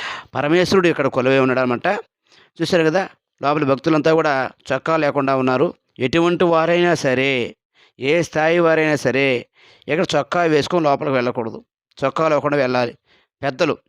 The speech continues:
పిల్లలకి పెద్ద పట్టింపు లేదండి, కానీ పెద్దలు మాత్రం ఖచ్చితంగా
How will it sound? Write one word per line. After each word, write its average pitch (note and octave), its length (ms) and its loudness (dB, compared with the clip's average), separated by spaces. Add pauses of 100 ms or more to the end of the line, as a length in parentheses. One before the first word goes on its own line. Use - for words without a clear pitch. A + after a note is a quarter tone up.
(300)
పిల్లలకి D#3 540 -2
పెద్ద B2+ 180 -4
పట్టింపు C3+ 300 -4
లేదండి, C#3+ 460 0 (560)
కానీ F3+ 180 -2
పెద్దలు D#3+ 340 0
మాత్రం F3 340 0
ఖచ్చితంగా D#3+ 600 -2